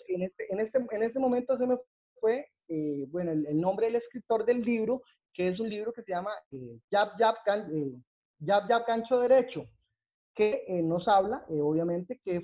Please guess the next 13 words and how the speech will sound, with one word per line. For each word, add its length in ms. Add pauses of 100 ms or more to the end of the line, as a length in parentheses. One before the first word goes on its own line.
fue, 380
eh, 260
un 360 (180)
ruso, 460 (140)
un, 340
eh, 160 (240)
inmigrante 440
ruso 240
en 80
Estados 280
Unidos, 260 (360)
que 200
creó 440